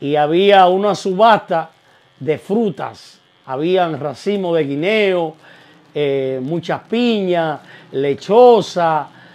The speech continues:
y guanábana, todo tipo de fruta. Y cuando yo entro veo que lo que hay es una subasta. Y estaban subastando la fruta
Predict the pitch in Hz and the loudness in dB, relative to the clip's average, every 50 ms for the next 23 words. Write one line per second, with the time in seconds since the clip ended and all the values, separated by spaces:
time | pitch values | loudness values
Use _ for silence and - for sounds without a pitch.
0 | - - _ _ _ - 156 143 139 139 135 135 135 135 131 127 127 123 123 123 | -20 -20 _ _ _ -10 -8 -6 -6 -4 -6 -6 -6 -6 -6 -6 -6 -8 -8 -10
1 | 123 123 120 131 147 147 143 147 170 208 240 233 220 208 190 180 175 165 156 - | -12 -12 -8 -4 -4 -2 -2 0 2 4 6 6 6 4 4 2 0 -2 -2 0
2 | 190 196 196 - 202 190 160 180 180 180 165 143 - 190 247 262 240 185 139 180 | 2 2 2 2 0 0 0 0 0 0 0 -2 -2 -2 0 0 0 -2 -2 -4
3 | 175 175 - _ _ _ _ _ _ _ _ _ _ _ _ _ _ _ _ _ | -6 -6 -10 _ _ _ _ _ _ _ _ _ _ _ _ _ _ _ _ _
4 | _ _ _ - 165 165 165 160 160 156 151 123 - 160 160 160 165 160 160 196 | _ _ _ -4 -2 0 0 0 0 0 -2 -4 -6 -6 -4 -2 -2 0 2 2
5 | 214 247 247 247 226 175 208 196 196 196 214 220 208 190 160 - 185 170 170 170 | 4 4 4 2 2 0 0 0 0 2 2 2 2 0 0 0 0 0 2 2
6 | 165 139 - 180 190 208 208 208 208 202 214 220 214 196 - - 190 165 156 185 | 0 -2 0 0 2 4 4 4 4 2 0 -2 -2 -4 -4 -6 -6 -2 0 0
7 | 190 175 151 - - _ - - - _ _ _ _ _ _ _ _ _ _ - | 0 0 -2 -6 -12 _ -20 -20 -20 _ _ _ _ _ _ _ _ _ _ -14
8 | 131 123 - - 175 185 196 185 170 - 196 185 190 175 185 - 226 220 214 196 | -14 -8 -4 -2 -2 0 -2 -2 -4 -4 -2 -2 -2 -4 0 0 2 2 2 0
9 | 180 165 165 170 - _ _ _ _ _ _ _ _ _ _ _ _ _ _ _ | -2 -6 -8 -8 -10 _ _ _ _ _ _ _ _ _ _ _ _ _ _ _
10 | _ 143 147 131 - - 220 254 269 240 196 143 185 165 160 - | _ -10 -8 -8 -2 0 0 2 2 0 0 0 -2 -2 -2 -4